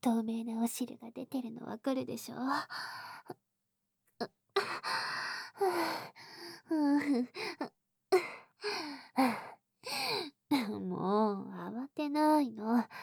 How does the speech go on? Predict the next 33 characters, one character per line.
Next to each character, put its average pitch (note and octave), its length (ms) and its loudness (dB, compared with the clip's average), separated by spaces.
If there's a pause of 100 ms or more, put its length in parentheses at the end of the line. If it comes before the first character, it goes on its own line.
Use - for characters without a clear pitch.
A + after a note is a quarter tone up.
(1000)
前 G#3 360 4
も G#3+ 140 -2
言 E3+ 100 -6
っ F#3+ 40 -14
た C#4 200 -2
で C4 120 2
し A3+ 160 -8
ょ？ A3 40 -2 (840)
こ F#3+ 140 -2
れ G#3 200 4
は A3 200 6
お G3+ 60 6
も C4 180 8
ら D4+ 140 8
し - 160 -2
じ F#3+ 80 -8
ゃ F#3+ 40 -4
な G3+ 140 -8
く - 220 -20
て、 A#3 80 4 (1000)
我 G#3+ 200 2
慢 D#4+ 320 2
汁 E4+ 260 2
っ F4 60 4
て - 220 -2
い G#3 200 -6
う G3 80 -8
の。 - 140 -12 (1080)
そ - 80 -10
う、 - 40 -6 (1000)
我 F3 140 0
慢 A3 440 2
汁。 - 380 -12